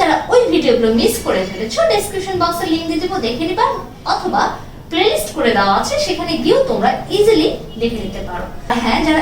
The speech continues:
এই মুহূর্তে ভিডিওটি দেখছো, প্লিজ লাইক করে দিও, আর যারা চ্যানেলে নতুন তারা সাবস্ক্রাইব করে দিও, যারা করেছো তাদের আন্তরিক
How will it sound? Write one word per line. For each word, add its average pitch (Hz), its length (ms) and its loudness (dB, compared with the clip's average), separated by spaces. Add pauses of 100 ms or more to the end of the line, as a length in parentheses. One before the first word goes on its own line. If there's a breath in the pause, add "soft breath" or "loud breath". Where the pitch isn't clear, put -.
(120)
এই 466 120 4
মুহূর্তে 480 340 2
ভিডিওটি 403 380 2
দেখছো, 381 220 0 (180)
প্লিজ 480 180 6 (100)
লাইক 370 220 2
করে 370 200 0
দিও, 440 120 2 (120)
আর 403 80 2 (120)
যারা 415 180 4 (100)
চ্যানেলে 392 320 2 (180)
নতুন 240 320 2
তারা 440 240 2
সাবস্ক্রাইব 381 440 2
করে 370 160 -2
দিও, 370 120 2 (140)
যারা 202 180 2 (160)
করেছো 508 400 2
তাদের - 200 -2 (120)
আন্তরিক 185 360 -6